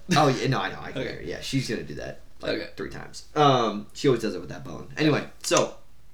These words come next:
Speaker 1: wh-, what do you want me, you keep,
Speaker 2: No, I'm,
Speaker 1: keep,
Speaker 2: I,
Speaker 1: keep,
Speaker 2: no,
Speaker 1: keep
Speaker 2: no, you,
Speaker 1: kicking me
Speaker 2: no,
Speaker 1: when you're the
Speaker 2: I'm,
Speaker 1: one
Speaker 2: I'm, that's my way of saying, "Gotcha, go ahead."
Speaker 1: So,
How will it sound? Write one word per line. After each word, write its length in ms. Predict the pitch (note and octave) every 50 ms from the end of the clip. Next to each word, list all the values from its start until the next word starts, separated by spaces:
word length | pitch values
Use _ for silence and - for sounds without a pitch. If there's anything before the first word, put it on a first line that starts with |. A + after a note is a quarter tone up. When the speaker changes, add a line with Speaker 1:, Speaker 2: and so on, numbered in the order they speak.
| - - - - - - - - - -
Speaker 1:
wh-, 260 | B2 E3 D4+ - -
what 80 | C3+
do 40 | F3+ A3
you 60 | B3
want 180 | C4 C4 - -
me, 60 | C#3
you 60 | D3
keep, 20 | D3+
Speaker 2:
No, 80 | - A#3+
I'm, 260 | C4 C4+ C4 C#4 C4+
Speaker 1:
keep, 140 | C#4+ D#4+ -
Speaker 2:
I, 100 | C4+ D4+
Speaker 1:
keep, 80 | C4
Speaker 2:
no, 240 | C#4+ F4+ F#4 F4 - A3
Speaker 1:
keep 60 | C4+
Speaker 2:
no, 200 | E4 G4 F4 D4
you, 60 | A#3 -
Speaker 1:
kicking 380 | C#4+ C4 C4 G#3+ A#3+ G#3+ G3
me 240 | G3+ A3+ G#3 F3+ E3+
Speaker 2:
no, 160 | E3 G3 D4
Speaker 1:
when 80 | C4 G3+
you're 80 | G#3
the 60 | G3+ G#3+
Speaker 2:
I'm, 140 | B3 B3+
Speaker 1:
one 100 | F3+ F3 E3+
Speaker 2:
I'm, 360 | E3+ G3 A3+ A#3+ A3+ G#3+ F3 - - - - - - - - -
that's 280 | C#3+ E3+ F#3+ G#3 G3+
my 160 | G3+ G3 F#3+ F3+
way 160 | F#3 F3+ E3+
of 80 | D#3+
saying, 340 | D#3+ - E3+ D#3 D#3 D3+ C#3 C#3
"Gotcha, 580 | E3 D#3+ E3+ E3+ E3 - C3+ B2 A#2+ A#2 G#2+ G2+
go 160 | - C3 A#2+
ahead." 360 | A#2 C#3 D3 C#3+ A2+ - - - - - - - - - - - - A3 - - - - - - - - - - - - - - - - - - - - - - - - - - - -
Speaker 1:
So, 560 | - - - - D#3+ C3 A#2 G#2+ G#2+ G#2+ -